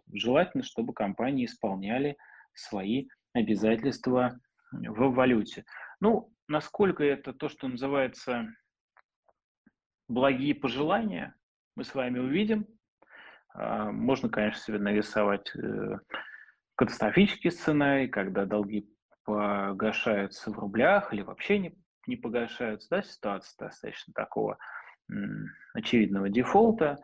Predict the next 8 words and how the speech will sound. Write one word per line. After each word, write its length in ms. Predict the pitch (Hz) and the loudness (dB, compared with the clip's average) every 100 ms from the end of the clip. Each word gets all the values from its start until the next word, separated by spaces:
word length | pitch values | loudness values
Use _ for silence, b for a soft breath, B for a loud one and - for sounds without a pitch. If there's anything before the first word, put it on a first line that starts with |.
| B B B _ - | B B B _ -18
Э, 320 | - - - | -16 -12 -10
именно 560 | - 165 160 147 139 131 | -4 0 2 2 0 0
исходя 420 | - - 143 131 139 | -4 -4 -2 2 0
из 100 | - | 2
таких, 540 | 139 135 160 - - | -2 0 -2 -2 -6
а, 360 | 113 107 110 113 | -4 -4 -4 -6
апокалиптических 920 | - 110 123 123 - 110 - - 107 | -6 -4 -2 -2 -2 -4 -4 -8 -8
сценариев, 680 | - - 120 110 107 101 101 | -8 -2 2 2 2 0 -2